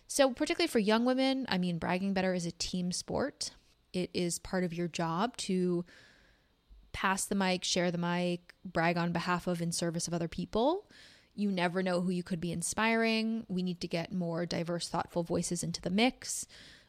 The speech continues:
Um, you know, this is related to privilege. If you're someone that people listen to, that is a privilege. Um, and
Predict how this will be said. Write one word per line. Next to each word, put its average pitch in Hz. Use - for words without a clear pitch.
Um, 170
you 190
know, 175
this 175
is 214
related 226
to 220
privilege. 214
If -
you're 180
someone 185
that -
people 180
listen 202
to, 247
that 175
is 175
a 214
privilege. 254
Um, 180
and 175